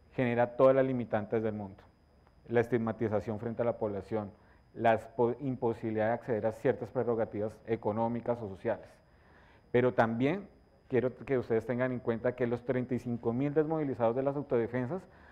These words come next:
van a ser condenados y van a tener un antecedente judicial.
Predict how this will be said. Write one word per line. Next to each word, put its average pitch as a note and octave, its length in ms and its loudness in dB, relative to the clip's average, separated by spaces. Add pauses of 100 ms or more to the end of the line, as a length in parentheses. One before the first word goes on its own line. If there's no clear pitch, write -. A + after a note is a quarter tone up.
(100)
van A#2+ 160 2
a A#2+ 40 0
ser B2+ 300 -2
condenados C#3+ 840 2 (520)
y A#2+ 60 -2
van A2+ 120 2
a A2+ 80 -2
tener A2+ 280 -2
un C3+ 160 0
antecedente A#2+ 680 -2
judicial. G#2+ 480 -4